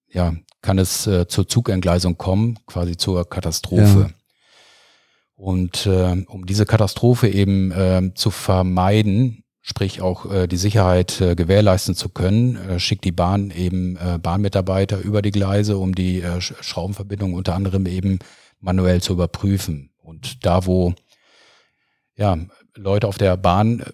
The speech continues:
Speaker 1: oder Bahnstrecke rumlaufen, kann
Speaker 2: Ja.
Speaker 1: kein Zug fahren. In der Konsequenz <clears throat> heißt das, dass, ähm, dadurch der Bahn, ähm, ja, jährlich, äh, zwei Millionen Stunden Streckenverfügbarkeit
Speaker 2: Ah,
Speaker 1: verloren
Speaker 2: ja.
Speaker 1: geht. Also ein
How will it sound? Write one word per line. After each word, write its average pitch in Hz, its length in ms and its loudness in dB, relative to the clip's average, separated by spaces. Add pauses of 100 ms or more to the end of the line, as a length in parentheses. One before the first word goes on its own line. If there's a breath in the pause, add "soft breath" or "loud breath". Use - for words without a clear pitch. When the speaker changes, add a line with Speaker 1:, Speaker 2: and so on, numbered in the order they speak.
Speaker 1:
oder 95 240 0
Bahnstrecke 104 540 0
rumlaufen, 104 600 2
kann 98 140 6
Speaker 2:
Ja. 104 60 4
Speaker 1:
kein 95 160 4
Zug - 220 0
fahren. 95 420 2
In 95 120 2
der 95 100 2
Konsequenz 98 920 2
<clears throat> - 60 -20
heißt 90 380 0
das, 98 280 0
dass, 92 360 0
ähm, 92 400 2
dadurch 92 260 -2
der 92 100 0
Bahn, 90 540 0
ähm, 90 380 0
ja, 92 160 -6
jährlich, 90 560 0
äh, 90 140 -2
zwei 92 160 -4
Millionen 92 480 -4 (200)
Stunden 92 380 -6
Streckenverfügbarkeit 85 1040 -6
Speaker 2:
Ah, 98 40 0
Speaker 1:
verloren 101 340 6
Speaker 2:
ja. 95 40 4
Speaker 1:
geht. 76 300 -4
Also 82 200 -4
ein 82 280 -4